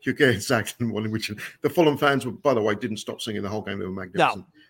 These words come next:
Speaker 2: I heard
Speaker 1: Uh,
Speaker 2: them the entire match.
Speaker 1: Fantastic. And you're thinking, "Okay, two one, can we defend a lead? Are we gonna suffer the same fate as Leeds?" No,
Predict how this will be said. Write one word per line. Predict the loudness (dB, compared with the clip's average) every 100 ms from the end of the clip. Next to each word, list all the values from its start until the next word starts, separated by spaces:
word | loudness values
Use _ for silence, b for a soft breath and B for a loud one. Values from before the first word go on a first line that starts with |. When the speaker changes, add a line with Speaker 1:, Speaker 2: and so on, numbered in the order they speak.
| b
Speaker 2:
I | 2
heard | 4 4
Speaker 1:
Uh, | 4
Speaker 2:
them | -2
the | -2
entire | 0 2 2
match. | 2 -6 -10 _ _
Speaker 1:
Fantastic. | -2 0 0 -2 -2
And | 0
you're | 0
thinking, | 0 -4 -2
"Okay, | -2 -2
two | -2 -2 -2
one, | -2 -4
can | -6
we | -6
defend | -6 -6 -4 -4
a | -2
lead? | -2 -4 -2
Are | -2 -2
we | -4 -4
gonna | -6 -8
suffer | -10 -12 -10
the | -12
same | -10 -8 -8
fate | -6 -6
as | -8 -10 -18 b b b b b -14
Leeds?" | -4 -2 -2 -6 -8
No, | -2 0 2 0 -2